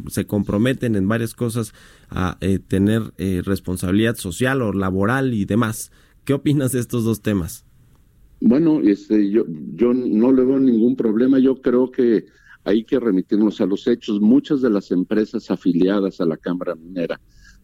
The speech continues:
Speaker 2: pues ya están, inclusive cotizan en bolsa, y al-, y muchas de ellas están presentando lo que se llama el cuarto informe financiero, que es cómo generas la riqueza y cómo la distribuyes. Y cuando ves esa distribución,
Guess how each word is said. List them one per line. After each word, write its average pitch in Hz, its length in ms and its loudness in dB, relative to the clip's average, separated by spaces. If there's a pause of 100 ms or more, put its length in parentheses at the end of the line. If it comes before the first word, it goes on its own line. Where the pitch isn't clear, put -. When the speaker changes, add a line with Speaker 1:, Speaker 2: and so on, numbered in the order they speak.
Speaker 2:
pues 92 160 0
ya 110 120 2
están, 131 520 0
inclusive 107 1000 2
cotizan 107 480 0
en 95 120 2
bolsa, 107 380 -2 (360)
y 95 180 4
al-, 92 260 0
y 107 100 2
muchas 113 480 2
de 113 120 2
ellas 110 260 -2
están 107 260 -2
presentando 101 680 -2
lo 95 120 2
que - 120 -16
se - 140 -2
llama 95 260 2
el 90 80 0
cuarto 90 340 -4
informe 82 460 -2 (260)
financiero, 95 640 0 (420)
que - 80 2
es - 100 -2
cómo 156 220 0
generas 135 400 2
la 120 140 0
riqueza 107 480 -2
y 113 60 0
cómo 104 260 -2
la 95 120 2
distribuyes. 80 800 -2 (320)
Y 101 120 2
cuando 104 260 2
ves 135 220 0
esa 135 520 -2 (100)
distribución, 104 920 -4